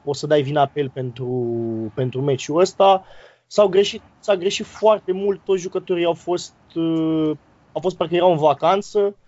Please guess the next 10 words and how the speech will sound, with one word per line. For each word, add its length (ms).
S-a 160
simțit, 340
în 160
primul 320
rând, 180
aș 120
putea 300
să 140
zic, 240
două, 720